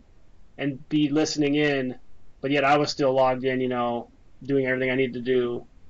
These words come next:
through the web. Um, I'll still double check that one though. Used by two people.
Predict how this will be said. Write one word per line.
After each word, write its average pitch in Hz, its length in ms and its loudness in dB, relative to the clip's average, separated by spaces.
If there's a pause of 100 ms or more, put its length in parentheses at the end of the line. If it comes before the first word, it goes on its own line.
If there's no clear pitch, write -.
(220)
through 135 140 -2
the 117 80 -6
web. 120 340 0 (1400)
Um, - 320 -16 (1500)
I'll 127 120 2
still 135 200 -2
double 123 240 4
check 120 280 0
that 110 180 2
one 110 160 -4
though. 80 240 -2 (1120)
Used 117 300 -4
by 101 140 -4
two - 220 -6
people. - 500 -8